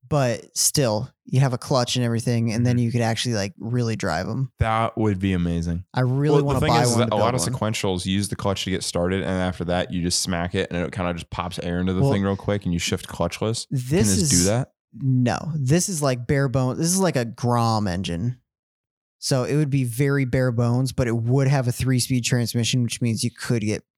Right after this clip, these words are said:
Speaker 1: more speed
Speaker 2: Mm-hmm.
Speaker 1: and bigger sprocket in the back, more torque.
Speaker 2: Mm.
Speaker 1: Yeah, it'd be pretty badass. I really wanna buy one of those engines just to build a
Speaker 3: Can we
Speaker 1: go-kart.
Speaker 3: supercharge it?
Speaker 1: We, we, pr-, we,
Speaker 3: <laughs>
Speaker 1: yes, we could
Speaker 3: We could
Speaker 1: do it.
Speaker 3: find a way.
Speaker 1: Uh,
Speaker 2: I'll
Speaker 1: leaf,
Speaker 2: turbo mine.
Speaker 1: leaf blower.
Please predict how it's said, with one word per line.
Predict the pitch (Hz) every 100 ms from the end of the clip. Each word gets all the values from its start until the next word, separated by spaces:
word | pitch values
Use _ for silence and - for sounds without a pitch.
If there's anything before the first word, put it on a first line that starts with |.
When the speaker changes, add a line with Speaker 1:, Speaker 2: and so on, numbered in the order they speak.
| -
Speaker 1:
more | 123 104
speed | - - 80 82 - -
Speaker 2:
Mm-hmm. | 143
Speaker 1:
and | 147 135 - -
bigger | 151 135
sprocket | - 135 135 165
in | 143
the |
back, | 131 131 143
more | 139 127
torque. | 113 127 131 - -
Speaker 2:
Mm. | 92 92 82 - _ -
Speaker 1:
Yeah, | 110 85 - _ _ _ _ _
it'd | 127
be |
pretty | 120 117
badass. | 95 85 90 -
I | 135
really | 127 147
wanna | 139 127
buy | 117 113 117
one | 117
of | 110
those | 113
engines | 110 110 -
just | 120 -
to | 98
build | 107 92
a | 92 - -
Speaker 3:
Can | 110
we |
Speaker 1:
go-kart. | 95 92 101
Speaker 3:
supercharge | 117 - 117 120
it? | 135 - _ _ _ _ _ _ _ _ -
Speaker 1:
We, | 107 -
we, | - 120 135 - -
pr-, | 147
we, | 160 147 151
Speaker 3:
<laughs> | -
Speaker 1:
yes, | 143 156 180 - - - -
we | 143 165
could | 123
Speaker 3:
We |
could | 147
Speaker 1:
do | 139
it. |
Speaker 3:
find | 120 117
a | 101
way. | 92 101 92 90 _ _ -
Speaker 1:
Uh, | 135 127 123 120 101
Speaker 2:
I'll | 98
Speaker 1:
leaf, |
Speaker 2:
turbo | 135 127 151 87
mine. | 87 90 90 95
Speaker 1:
leaf | 135 160 -
blower. | 120 110 113